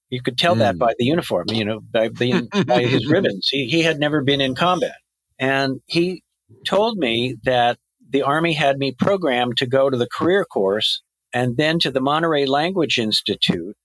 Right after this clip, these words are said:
Speaker 1: to learn how to speak Vietnamese and send me back to Vietnam for a second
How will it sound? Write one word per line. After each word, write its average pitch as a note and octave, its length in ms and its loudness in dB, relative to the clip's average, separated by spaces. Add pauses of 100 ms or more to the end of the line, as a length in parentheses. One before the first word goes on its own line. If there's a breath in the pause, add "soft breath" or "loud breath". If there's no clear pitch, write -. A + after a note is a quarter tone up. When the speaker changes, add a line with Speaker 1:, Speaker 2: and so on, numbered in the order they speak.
(380)
Speaker 1:
to B2 260 2
learn D3 200 2
how D3 140 0
to B2+ 80 -4
speak C3 260 -2
Vietnamese B2+ 840 0 (420)
and B2+ 240 -2
send D#3 220 0
me D#3 80 -4
back C#3 260 0
to B2+ 160 -2
Vietnam C3 400 0
for B2+ 140 0
a A2 40 0
second A#2 380 -2